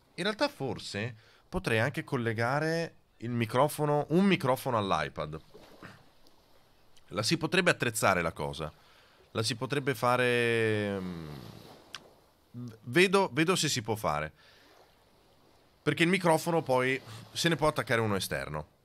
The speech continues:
Ok, a me bastava il fatto che vado un attimo in cucina, magari sto cucinando, magari succede qualcosa di, di interessante, vi voglio far vedere Siffettone, posso farlo facilmente.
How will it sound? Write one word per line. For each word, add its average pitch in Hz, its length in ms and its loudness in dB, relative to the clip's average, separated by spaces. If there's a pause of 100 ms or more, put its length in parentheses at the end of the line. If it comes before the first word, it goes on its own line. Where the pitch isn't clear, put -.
(180)
Ok, 78 440 -6
a 139 100 0
me 214 160 6
bastava 156 340 2
il 175 60 0
fatto 175 380 0
che 104 340 -2
vado 165 300 2
un 180 80 -2
attimo 147 260 -6
in 147 80 -4
cucina, 123 480 -4
magari 135 320 0
sto - 160 -4
cucinando, 110 720 -2 (280)
magari 143 360 4
succede 143 560 0
qualcosa 139 500 0
di, 131 300 -4
di 127 80 -8
interessante, 120 720 -4
vi 131 80 0
voglio 175 220 2
far 165 120 0
vedere 151 240 0
Siffettone, 151 680 0 (460)
posso 180 260 0
farlo 117 600 0
facilmente. 80 760 -6